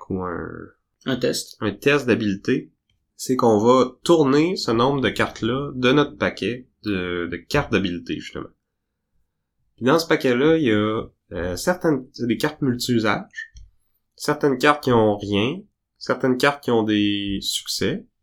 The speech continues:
Speaker 1: puis certaines cartes qui ont un symbole qu'on peut transformer en succès en dépensant une ressource, qui est l'inspiration.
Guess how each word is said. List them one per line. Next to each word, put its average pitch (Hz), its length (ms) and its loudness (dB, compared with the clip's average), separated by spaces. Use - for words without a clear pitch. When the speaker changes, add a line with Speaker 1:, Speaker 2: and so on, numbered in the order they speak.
Speaker 1:
puis 147 300 2
certaines 135 320 -2
cartes 160 260 0
qui 131 60 -2
ont 123 200 4
un 110 140 2
symbole 139 600 2
qu'on 110 400 -2
peut 170 340 4
transformer 127 520 0
en 135 80 0
succès 127 720 -6
en 120 160 -2
dépensant 110 460 0
une 110 80 -2
ressource, - 680 -10
qui 104 320 -4
est 92 80 -4
l'inspiration. 90 640 -2